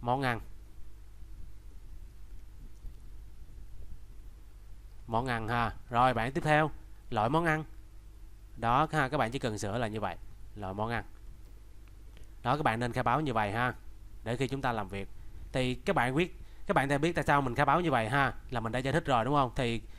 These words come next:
qua các bài sau nữa các bạn thấy là cái việc, cái việc mà chúng ta khai báo như vậy nó rất là thuận lợi ha. Nó rất là thuận lợi khi mà chúng ta gọi tới dữ liệu cho, để chúng ta truy vấn á. Rồi, loại món ăn rồi,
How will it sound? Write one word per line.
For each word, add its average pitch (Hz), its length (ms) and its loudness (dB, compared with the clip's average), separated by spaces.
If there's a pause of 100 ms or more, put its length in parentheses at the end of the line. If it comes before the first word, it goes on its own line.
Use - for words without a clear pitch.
(220)
qua 147 180 4
các 185 180 -2
bài 117 160 2
sau 143 240 4
nữa 143 120 0
các 151 60 -6
bạn 117 160 0
thấy 143 120 0
là 131 200 2 (720)
cái - 100 -8
việc, 135 220 4
cái 202 80 6
việc 156 120 4
mà 139 80 0
chúng 160 100 -4
ta 160 100 4
khai 156 120 2
báo 151 160 6
như 175 100 0
vậy 120 140 4
nó 135 100 0
rất 175 120 4
là 160 80 2
thuận 127 180 0
lợi 113 260 4
ha. 147 220 2 (1040)
Nó 165 100 0
rất 175 80 4
là 170 100 8
thuận 120 140 0
lợi 110 180 2
khi 135 100 4
mà 123 120 2
chúng 156 160 -4
ta 127 320 2 (400)
gọi 113 240 4
tới 151 160 4
dữ 135 100 2
liệu 110 280 2
cho, 113 280 0
để 117 120 0
chúng 143 140 -2
ta 127 60 2
truy 127 120 2
vấn 135 200 4
á. 185 80 0 (1000)
Rồi, 117 240 0
loại 101 120 0
món 127 140 -2
ăn 123 200 0
rồi, 110 320 2